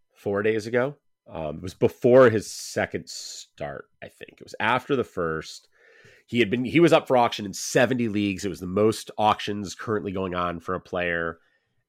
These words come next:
And basically what I said in there, you can go read it on Fangraphs if you wanna see a little bit more detail, but basically what I said in there was, like, he's really good when he's healthy.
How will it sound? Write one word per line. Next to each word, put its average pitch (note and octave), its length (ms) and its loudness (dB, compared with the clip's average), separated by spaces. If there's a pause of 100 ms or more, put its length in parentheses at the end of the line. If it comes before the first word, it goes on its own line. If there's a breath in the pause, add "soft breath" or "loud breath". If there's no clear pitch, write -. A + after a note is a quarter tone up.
And F2+ 760 -2 (1160)
basically E3 420 6
what A#2+ 120 4
I G#2+ 40 4
said A2 320 2
in G#2+ 80 0
there, F#2+ 140 0
you F#2+ 60 -2
can A#2+ 80 0
go B2 80 8
read G2+ 280 0
it G#2 80 2
on F#2+ 140 0
Fangraphs F2+ 640 -2
if - 80 -14
you F2+ 80 -6
wanna E2+ 160 -4
see F2+ 160 -10
a E2+ 40 -8
little E2 120 -10
bit C#2+ 120 -14
more F2+ 120 -10
detail, C3+ 360 0
but G2 120 -6
basically A#2+ 280 -2
what G2+ 100 -2
I - 20 -6
said G2 220 -6
in F#2+ 100 -8
there F2 240 -4
was, E2 200 -10
like, E2+ 280 -8 (840)
he's C#3 360 -4
really D3 520 0
good - 500 0 (140)
when A2 200 -2
he's F#2+ 220 -4
healthy. - 480 -4